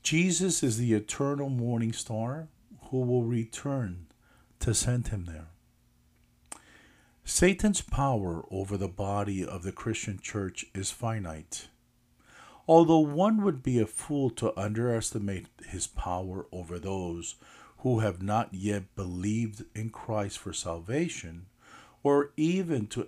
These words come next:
underestimate his ability to disturb a Christian's peace. The morning star and the astronomy of the Bible.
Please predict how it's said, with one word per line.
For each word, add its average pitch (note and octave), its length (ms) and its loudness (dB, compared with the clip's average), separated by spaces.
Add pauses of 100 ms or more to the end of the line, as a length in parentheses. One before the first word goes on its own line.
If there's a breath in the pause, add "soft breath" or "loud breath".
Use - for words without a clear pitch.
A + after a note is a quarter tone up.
underestimate A2+ 880 -2
his D3+ 400 2
ability A2+ 800 0
to B2 120 -4
disturb A2+ 640 -2
a G2 80 -4
Christian's - 640 -6
peace. - 580 -10 (2250 soft breath)
The E3+ 100 8
morning G3+ 420 6
star F3 540 6
and C3 160 2
the B2 120 2
astronomy C#3 800 2
of F2+ 120 -4
the F#2 100 -6
Bible. F2 480 -8